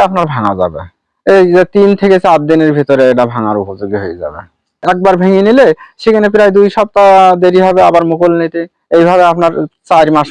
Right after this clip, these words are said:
মতো রাখতে পারবেন। আমি হলো আপনার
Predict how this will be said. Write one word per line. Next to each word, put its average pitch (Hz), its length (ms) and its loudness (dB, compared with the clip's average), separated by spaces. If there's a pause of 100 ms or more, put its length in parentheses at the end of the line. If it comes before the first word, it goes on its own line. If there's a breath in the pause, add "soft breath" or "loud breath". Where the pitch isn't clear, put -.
মতো 147 180 0
রাখতে 147 300 -2
পারবেন। 151 300 0 (420)
আমি 196 280 0 (120)
হলো 233 200 2
আপনার 226 380 0